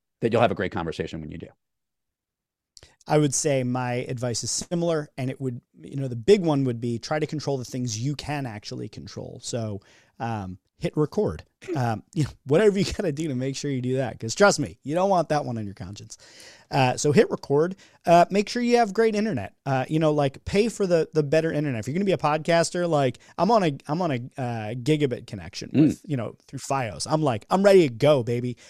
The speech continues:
Speaker 2: Uh, but try and make sure, you know, you've got the best you can. I mean, obviously, if you can't afford it or anything, like, not, I'm not trying to throw that on someone, but whatever the best you can get in terms of things you can control, do it. As far as your microphone, your headphones, your mixer, any of that sort of stuff, you know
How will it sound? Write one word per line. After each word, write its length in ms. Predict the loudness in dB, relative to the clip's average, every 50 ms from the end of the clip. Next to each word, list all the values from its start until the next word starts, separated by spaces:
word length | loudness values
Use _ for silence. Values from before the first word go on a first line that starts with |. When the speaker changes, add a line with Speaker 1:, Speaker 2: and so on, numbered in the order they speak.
| -20 -20 _ _ _ _ -2
Speaker 2:
Uh, 220 | 0 2 2 2
but 140 | 2 0 0
try 160 | 0 0 -2
and 80 | 0 0
make 160 | -2 -2 -2
sure, 300 | -2 0 2 2 2 0 0
you 100 | -2 -2
know, 80 | -2
you've 160 | -2 -2 -2 -2
got 180 | -2 -2 -2
the 60 | 0
best 260 | 0 0 0 0 0 -4
you 80 | -6
can. 200 | -4 -4 -4 -4
I 40 | -4
mean, 120 | -6 -4
obviously, 380 | -4 -2 -2 -2 -2 0 0 -2
if 100 | -4 -4
you 60 | -6
can't 220 | -6 -6 -4 -4 -6
afford 260 | -6 -4 -2 0 0
it 140 | 0 -2 -2
or 80 | -4
anything, 320 | -4 -4 -4 -6 -6 -6 -6
like, 140 | -6 -6
not, 240 | -6 -6 -6 -6 -8
I'm 60 | -8
not 120 | -10 -8 -8
trying 220 | -6 -6 -6 -6
to 180 | -6 -8 -10 -12 -16 _ _
throw 180 | -4 -4 -2 -2
that 120 | -2 -4
on 120 | -6 -8
someone, 240 | -8 -8 -10 -10 -12
but 140 | -12 -12 -4
whatever 440 | 0 2 4 6 4 4 4 2 0
the 160 | 0 0 -2
best 300 | 0 0 0 0 -2 -6
you 80 | -8 -6
can 160 | -6 -4 -2
get 240 | -2 -2 -2 -4 -6
in 80 | -8
terms 280 | -10 -8 -8 -8 -8 -8
of 60 | -10
things 220 | -10 -8 -8 -8
you 80 | -10 -10
can 140 | -10 -10 -10
control, 420 | -6 -2 -2 0 0 0 -2 -4 _ _ _ _ _ _ _ _ _
do 160 | 2 4 6 6
it. 180 | 6 4 0 -8 _ _ _ -12
As 140 | -10 -8 -4
far 180 | 0 2 2
as 120 | 2 2 0
your 100 | -2 -2
microphone, 580 | 0 0 0 0 -2 -4 -2 -2 0 0 0
your 120 | -2 -4 -4
headphones, 720 | -6 -6 -6 -6 -6 -6 -4 -4 -4 -4 -4 -4 -6 -8
your 120 | -10 -8
mixer, 420 | -6 -6 -6 -4 -2 -2 -2 0 -2
any 200 | -2 -2 -2 -2
of 80 | 0
that 180 | 0 -2 -2 -2
sort 100 | -4 -4
of 60 | -4
stuff, 240 | -2 -2 -2 -2 -4 -8 -20 _ _ _ _
you 100 | 0 2
know 180 | 4 4 4